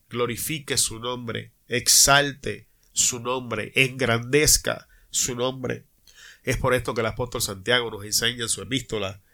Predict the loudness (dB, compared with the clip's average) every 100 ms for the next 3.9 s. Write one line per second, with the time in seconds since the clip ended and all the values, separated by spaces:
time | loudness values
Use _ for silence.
0 | -20 _ 2 4 4 2 0 4 6 4
1 | 4 2 2 0 -2 -4 -2 -2 -2 -4
2 | 0 2 2 0 -6 -14 _ _ _ -6
3 | -4 -4 -2 -2 0 0 0 -2